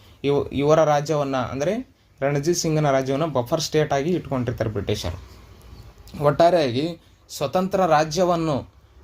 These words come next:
ರಾಜ್ಯವೊಂದನ್ನು ಕಟ್ಟಿ ಕೊನೆಯವರೆಗೆ ಸ್ವತಂತ್ರವಾಗಿಯೇ, ಆ, ಆಳಿ ಹದಿನೆಂಟುನೂರ ಮೂವತ್ತೊಂಬತ್ತರಲ್ಲಿ ರಣಜಿತ್ ಸಿಂಗನು ನಿಧನ ಹೊಂತಾನೆ.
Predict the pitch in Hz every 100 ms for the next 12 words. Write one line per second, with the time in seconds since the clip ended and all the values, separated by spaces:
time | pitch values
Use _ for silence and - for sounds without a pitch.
0 | - - 139 151 170 165 156 151 147 147
1 | 135 160 175 139 156 175 175 170 175 147
2 | 151 160 180 170 160 160 170 220 220 -
3 | _ _ _ - 151 151 - 147 139 175
4 | 214 143 143 156 170 165 175 170 143 151
5 | 151 147 143 135 143 160 202 147 143 143
6 | 151 151 143 139 170 165 127 131 165 143
7 | 135 110